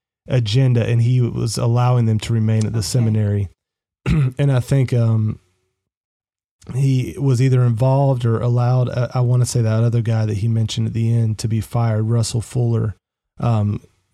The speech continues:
Speaker 1: was one of the faculty there who questioned Mohler, and basically got into hot water because of it. So there's, there's kind of this stuff going on behind the scenes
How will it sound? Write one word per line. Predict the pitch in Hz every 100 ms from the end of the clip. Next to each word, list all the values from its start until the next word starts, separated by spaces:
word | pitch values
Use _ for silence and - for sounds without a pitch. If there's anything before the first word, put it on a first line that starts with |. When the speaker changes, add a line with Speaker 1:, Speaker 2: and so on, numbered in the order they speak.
| _ _
Speaker 1:
was | 131 127 101
one | 113 123
of |
the | 117
faculty | - 120 117 120 123
there | 117 113
who | 110
questioned | - 135 120 - 113 107
Mohler, | 107 104 104 104 _ _ _ _ -
and | 120 110
basically | 127 113 113 113
got | 113 110
into | 110
hot | 98 120 117
water | 113 117 107
because | 107 - 120 110 107
of |
it. | 107 -
So | 139
there's, | 139 143 -
there's | 143 131
kind | - 180 185
of |
this | 139 120
stuff | 156 143 131
going | 139
on | 127
behind | 120 117 123 117
the |
scenes | - 143 139 127